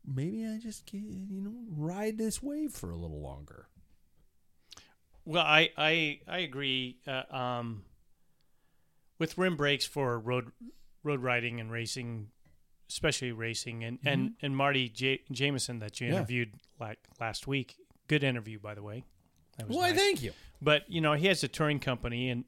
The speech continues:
Speaker 2: and the simplicity of rim brakes in-, is so easy that he can get his bike together in a half hour from his pack,
Speaker 1: Yeah.
Speaker 2: and he, and he's on the road.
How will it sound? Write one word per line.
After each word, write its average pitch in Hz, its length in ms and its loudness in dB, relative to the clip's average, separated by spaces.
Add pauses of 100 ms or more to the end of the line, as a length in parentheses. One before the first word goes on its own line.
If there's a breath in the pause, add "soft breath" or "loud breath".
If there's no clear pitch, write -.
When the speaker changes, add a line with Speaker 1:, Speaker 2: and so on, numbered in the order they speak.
Speaker 2:
and 113 380 -6 (1080 soft breath)
the 151 80 2
simplicity 156 640 0
of 117 180 -10
rim 135 160 -2
brakes 117 320 -6
in-, 110 120 -12 (840)
is 123 120 -10
so 156 320 0
easy 120 320 -2
that 107 180 -10
he 127 120 -6
can 104 380 -12
get 131 140 0
his 120 120 -8
bike 127 260 -2
together 117 380 -6
in 135 120 0
a 120 60 2
half 135 300 2
hour 131 400 2
from 117 240 -6
his - 180 -6 (240)
pack, 127 400 -2 (420 soft breath)
Speaker 1:
Yeah. 95 220 -4
Speaker 2:
and 131 240 -2
he, 135 320 -4
and 139 120 0
he's 135 120 0
on 131 140 0
the 107 100 -6
road. 113 340 -2